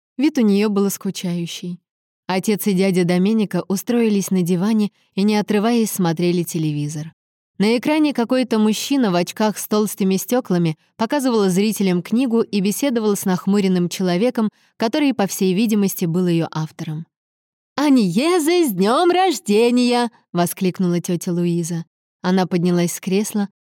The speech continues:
поставила бокал на столик прямо на журнал "Фамилия Кристиана", где тут же появился красный кружок, и кинулась обнимать Аньезе, окутав ее ароматом духов, пахнувших спиртом и увядшими цветами.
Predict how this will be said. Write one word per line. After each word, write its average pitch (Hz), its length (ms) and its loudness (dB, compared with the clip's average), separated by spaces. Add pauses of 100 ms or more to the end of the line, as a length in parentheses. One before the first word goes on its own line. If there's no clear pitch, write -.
(200)
поставила 220 520 0
бокал 185 380 0
на 185 160 0
столик 254 440 -2 (180)
прямо 220 300 2
на 196 140 2
журнал 202 420 2
"Фамилия 196 500 0
Кристиана", 185 800 -2 (380)
где 208 240 2
тут 233 220 0
же 208 100 2
появился 214 560 0
красный 202 440 0
кружок, 202 420 -2 (320)
и 240 120 -2
кинулась 233 480 2
обнимать 196 520 2
Аньезе, 208 560 0 (240)
окутав 226 460 -2
ее 190 220 2
ароматом 180 640 2
духов, 180 420 -2 (240)
пахнувших 220 640 -2
спиртом 226 540 -2
и 180 200 -4
увядшими 180 600 -2
цветами. 156 760 -12